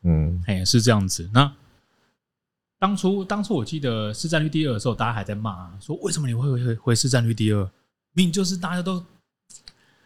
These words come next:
Speaker 2: 喊打喊杀的那种，怎么会，怎么会是，会市占率第二？”那回到刚刚的问题说，你会买吗？你不会买，对不对？
Speaker 1: 我不买，嘿。
Speaker 2: 我会买吗？我不会买。谁会买？问题来了，谁会买？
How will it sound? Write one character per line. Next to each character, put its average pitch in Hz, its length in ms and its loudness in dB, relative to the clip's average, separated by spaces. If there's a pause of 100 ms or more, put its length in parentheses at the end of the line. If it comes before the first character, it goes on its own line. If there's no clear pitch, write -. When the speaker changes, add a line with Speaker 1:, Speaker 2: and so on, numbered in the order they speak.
Speaker 2:
喊 151 340 -4
打 117 240 -2
喊 110 180 -8
杀 143 360 -4
的 139 80 -4
那 131 180 -4
种， 101 220 -8 (160)
怎 120 120 -14
么 123 80 -8
会， 180 140 2
怎 135 180 -4
么 135 80 0
会 190 120 6
是， 190 320 0 (140)
会 - 140 2
市 - 80 2
占 156 160 2
率 139 80 0
第 135 200 0
二？” 120 120 2 (1400)
那 143 120 2
回 135 60 2
到 131 100 0
刚 127 80 0
刚 127 80 0
的 117 60 0
问 120 140 0
题 110 140 -4
说， 101 260 -6 (140)
你 110 100 -8
会 147 120 0
买 110 160 0
吗？ 95 160 -4
你 98 80 -6
不 - 120 -2
会 120 60 4
买， 131 160 0
对 107 100 -6
不 104 80 6
对？ 90 80 8
Speaker 1:
我 98 80 10
不 87 60 8
买， 67 140 0
嘿。 76 340 2
Speaker 2:
我 107 80 -2
会 156 100 0
买 131 140 -4
吗？ 104 260 -8
我 101 60 -16
不 101 100 -18
会 110 100 -8
买。 104 140 -10 (800)
谁 - 160 -6
会 104 80 0
买？ 92 220 -6 (1800)
问 131 120 4
题 113 80 0
来 87 120 -2
了， 87 80 -8
谁 101 140 -8
会 107 80 -2
买？ 98 160 -8